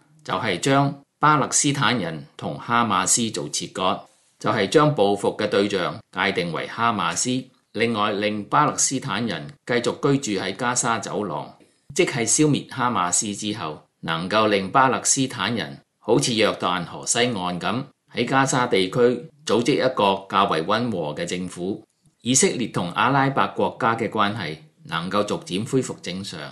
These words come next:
先至有恢復區域和平嘅一個可能。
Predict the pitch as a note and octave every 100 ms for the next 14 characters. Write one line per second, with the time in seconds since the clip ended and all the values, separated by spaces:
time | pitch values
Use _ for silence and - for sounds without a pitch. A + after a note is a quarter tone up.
0 | - _ - - D#3 D3 B2 A2 G2+ C3+
1 | C3+ A2 - B2+ A#2+ D2 D#2 D#2 D2+ F2
2 | D#2+ F#2 A2 G2+ - D#2 F#2 E2 C2